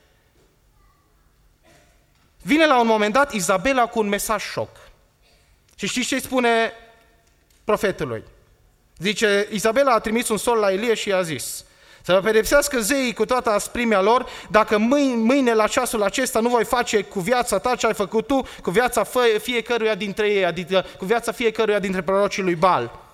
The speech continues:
Ce mă uimește la omul acesta, după ce vede minunea cu focul din cer, după ce vede minunea cu ploaia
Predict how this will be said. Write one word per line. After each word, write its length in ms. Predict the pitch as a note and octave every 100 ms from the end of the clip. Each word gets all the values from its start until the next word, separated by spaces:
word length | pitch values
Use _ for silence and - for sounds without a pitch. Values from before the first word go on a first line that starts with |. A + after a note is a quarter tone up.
| _ _ _ _ _ _ _ _ _ _ -
Ce 120 | A3
mă 80 | A3
uimește 340 | A#3+ D4 -
la 100 | A#3+
omul 180 | A3+ A3
acesta, 380 | G#3 G#3 - F#3+
după 200 | F3 G3+
ce 260 | - B3+ - -
vede 320 | D#3 E4 C#4+
minunea 840 | C#4 C4+ B3+ C4 G#3+ E3 A2 G#2+ - _ _ _ _ _ _ _ _ _ _ _ _
cu 120 | A3+
focul 400 | - C#4+ - A3+
din 160 | F3 G3+
cer, 320 | - A3 C#3+ - - -
după 180 | A3 B3
ce 160 | A3+ D4
vede 220 | E4+ D#4+
minunea 420 | D4 C#4 C#4 B3
cu 140 | -
ploaia 520 | G#3 G#3+ F3+ C3 A2+